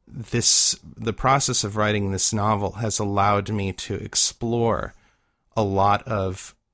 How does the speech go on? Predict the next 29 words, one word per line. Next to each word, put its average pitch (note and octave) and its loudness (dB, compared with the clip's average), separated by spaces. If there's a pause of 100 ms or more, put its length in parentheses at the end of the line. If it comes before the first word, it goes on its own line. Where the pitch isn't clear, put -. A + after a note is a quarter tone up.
(100)
things B2 0
that G#2 -4
I'd G#2 -2
like A2 0
to A2+ -10
be G#2 -2
able G2+ -2
to - -8
say G#2 0
to G2 -10
America F#2+ -4 (360)
and G2 -2
things A2 0
that G#2+ 0
I'd G2+ -2
like G#2 0
to G#2 -12
be G2+ -2
able G2 -2
to - -8
say G2 0
to - -8
the G2 -6
Western F#2+ -6
Church - -4 (540)
about G#2+ 0
how A2+ 2
we G#2 0
interact G2+ -2